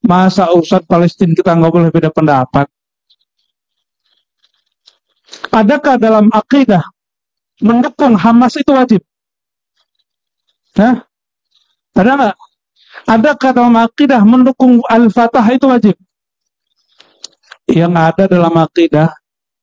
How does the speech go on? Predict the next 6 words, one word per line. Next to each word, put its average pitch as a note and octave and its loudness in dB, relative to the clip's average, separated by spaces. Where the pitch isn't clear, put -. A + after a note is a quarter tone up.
mendukung F3 0
Al-Quds F3+ -4
itu F3 -2
wajib. A3 0
Beda G3 2
nggak? A3 0